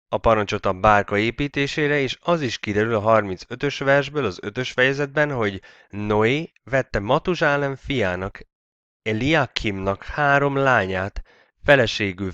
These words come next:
fiainak, ahogyan Jahua parancsot adott Noénak. Jásár könyvében a hetes fejezet írja, ezen a ponton azonban térjünk vissza, és nézzük meg, hogy a kánonban mit találunk.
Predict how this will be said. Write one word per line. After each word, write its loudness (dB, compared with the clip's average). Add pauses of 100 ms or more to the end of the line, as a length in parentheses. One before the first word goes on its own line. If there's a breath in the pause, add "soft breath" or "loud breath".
fiainak, 0 (540 soft breath)
ahogyan 0 (120)
Jahua -2
parancsot -4
adott -4
Noénak. -4 (840)
Jásár 4
könyvében 0
a 0
hetes 0
fejezet 0
írja, -2 (380)
ezen 4
a 4
ponton 4
azonban 0
térjünk 2
vissza, -2
és 0
nézzük -2
meg, -2
hogy -4
a -6
kánonban 2
mit -8
találunk. 2